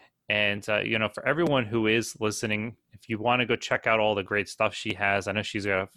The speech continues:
a great following on Facebook as well.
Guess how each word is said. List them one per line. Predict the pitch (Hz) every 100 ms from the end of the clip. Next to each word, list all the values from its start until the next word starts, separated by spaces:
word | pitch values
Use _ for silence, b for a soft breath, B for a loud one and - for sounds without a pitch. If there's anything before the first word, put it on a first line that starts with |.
| _ _ -
a |
great | 101 113 113
following | - 110 107 107 101 98 98
on | 95 90
Facebook | 87 117 - 113 104 87
as | -
well. | 110 110 104 101